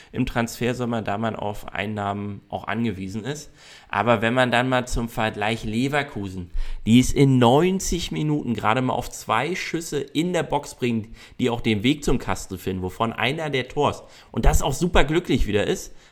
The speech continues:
weil's leider, wie vorhin schon angetriggert, das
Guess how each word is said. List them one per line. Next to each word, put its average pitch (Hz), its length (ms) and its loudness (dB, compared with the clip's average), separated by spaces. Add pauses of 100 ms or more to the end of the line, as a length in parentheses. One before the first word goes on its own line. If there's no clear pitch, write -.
weil's 110 260 -2
leider, 156 540 2 (240)
wie 120 120 -6
vorhin 131 240 -6
schon - 180 -12
angetriggert, 151 680 -4 (440)
das - 340 2